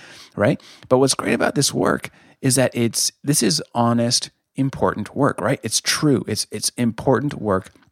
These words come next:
And it's a way for my mind to rest. It's a way for my, my emotions even to, to get rest, right? You do this work,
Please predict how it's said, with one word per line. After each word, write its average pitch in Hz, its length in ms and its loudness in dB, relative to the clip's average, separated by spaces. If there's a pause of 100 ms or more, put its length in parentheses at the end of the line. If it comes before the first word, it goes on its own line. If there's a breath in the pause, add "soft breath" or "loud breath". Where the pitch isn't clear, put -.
(580)
And 123 80 0
it's 120 120 0
a 113 60 0
way 120 320 6
for 127 160 0
my 123 140 4
mind 98 500 0
to 104 140 -2
rest. - 360 2
It's - 140 -4
a 110 60 -6
way 110 120 -2
for 120 140 -8
my, 110 260 -2
my 104 180 -2
emotions 104 640 0 (280 loud breath)
even 104 280 0
to, 98 160 0
to 107 200 0
get - 300 -4
rest, 113 400 0
right? 117 160 2
You 123 100 0
do 123 160 -2
this 139 220 0
work, 101 380 -2